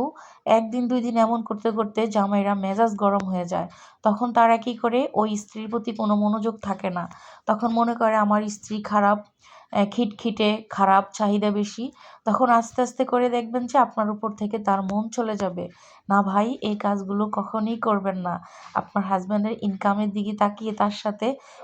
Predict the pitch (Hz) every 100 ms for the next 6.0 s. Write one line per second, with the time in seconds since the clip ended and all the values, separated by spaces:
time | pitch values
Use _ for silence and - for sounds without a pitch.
0 | 214 196 196 190 202 220 226 214 214 208
1 | 226 - - 180 - 196 190 190 208 208
2 | 208 208 220 220 240 - 226 202 208 226
3 | - - _ 196 208 202 226 220 214 226
4 | 233 226 220 220 220 - 196 208 214 220
5 | 208 196 190 - _ _ _ - 220 214